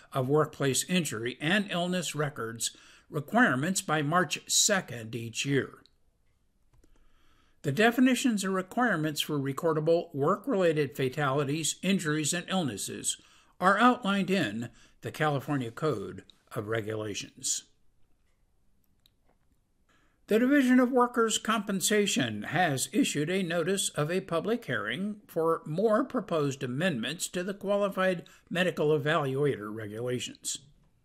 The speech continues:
Their proposed changes are necessary to bring existing regulations into compliance with amendments to the Labor Code and to clarify the Administrative Director's authority with respect to the process related to appointment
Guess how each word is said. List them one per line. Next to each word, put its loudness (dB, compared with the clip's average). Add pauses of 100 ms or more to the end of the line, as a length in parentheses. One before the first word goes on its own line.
(540)
Their -2
proposed -2
changes 0
are 0
necessary 0
to -6
bring -2
existing -4
regulations -2 (340)
into 2
compliance -4
with -4
amendments 0
to -4
the -4
Labor -2
Code -4 (640)
and 0
to 2
clarify 4
the 0
Administrative -2
Director's -2
authority 0 (280)
with -2
respect 0
to -8
the -2
process -2
related 0
to -2
appointment -4